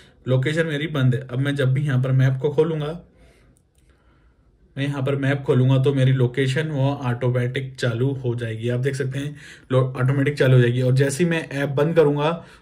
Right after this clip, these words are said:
वो लोकेशन काम करना वापस बंद कर देगी। आप देख सकते हैं तो ये ऐसे वर्क करता है Bixby रूटीन। तो ये वाला भी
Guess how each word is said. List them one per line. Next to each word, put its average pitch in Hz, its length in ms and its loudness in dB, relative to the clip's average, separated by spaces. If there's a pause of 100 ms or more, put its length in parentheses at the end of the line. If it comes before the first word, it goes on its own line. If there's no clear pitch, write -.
(120)
वो 147 160 6
लोकेशन 143 520 2
काम 139 260 0
करना 131 300 4
वापस 151 480 2
बंद 131 240 2
कर 127 80 2
देगी। 113 280 -4
आप 113 100 -8
देख 117 160 -6
सकते 117 220 -8
हैं 123 80 -4
तो 120 80 -8
ये 117 160 0
ऐसे 120 260 -2
वर्क 131 260 -4
करता 156 220 -2
है 151 100 -2
Bixby 147 300 -2
रूटीन। 151 340 -2 (320)
तो 117 80 -4
ये 117 100 2
वाला 147 280 4
भी 160 200 0